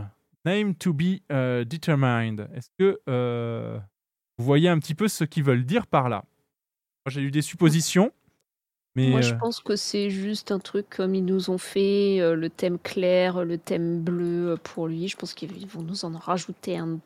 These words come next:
Speaker 2: plus. Enfin, moi, j'ai compris ça, euh, comme ça, mais je me trompe peut-être complètement.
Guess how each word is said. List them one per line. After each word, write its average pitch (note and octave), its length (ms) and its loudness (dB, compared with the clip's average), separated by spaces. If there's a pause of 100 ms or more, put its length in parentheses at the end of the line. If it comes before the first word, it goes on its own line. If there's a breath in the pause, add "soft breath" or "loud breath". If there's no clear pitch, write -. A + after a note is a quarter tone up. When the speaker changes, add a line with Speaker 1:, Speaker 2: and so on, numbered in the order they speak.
Speaker 2:
plus. - 580 -12 (140)
Enfin, F3 100 -10
moi, E3+ 180 -2
j'ai G3+ 160 -2 (180)
compris G#3 500 -8
ça, F3+ 580 -4
euh, E3 60 -8 (680)
comme F3+ 200 -2
ça, G3 260 0
mais F#3+ 200 -4
je - 120 -8
me E3+ 80 -6
trompe - 340 -12
peut-être - 360 -10
complètement. G3+ 640 -10